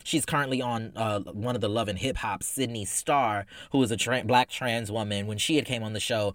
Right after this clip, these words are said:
a couple of years, you know, before, um, before Janet Mock. But, like, this is, uh, uh, just one example, right, of the types of ways in which, um, t-, uh,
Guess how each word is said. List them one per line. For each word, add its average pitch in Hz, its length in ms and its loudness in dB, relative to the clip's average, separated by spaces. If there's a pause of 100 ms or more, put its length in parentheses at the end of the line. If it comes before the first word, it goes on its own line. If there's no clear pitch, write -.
(160)
a - 60 -4
couple - 300 0
of 104 100 -4
years, 101 420 -2
you 123 120 -2
know, 98 180 -2 (140)
before, 113 760 2 (300)
um, 107 380 2
before 113 320 0
Janet 107 320 -2
Mock. 139 260 0
But, 127 120 0
like, 107 260 2 (280)
this 160 440 8
is, 151 500 8
uh, 139 240 6
uh, 127 300 6
just 190 180 6
one 175 300 8
example, 123 520 2
right, 120 300 6 (220)
of 147 160 6
the 135 80 2
types 151 480 6
of 127 400 6 (300)
ways 165 400 8
in 143 100 2
which, 143 380 4 (240)
um, 123 480 6
t-, - 100 0
uh, 120 300 6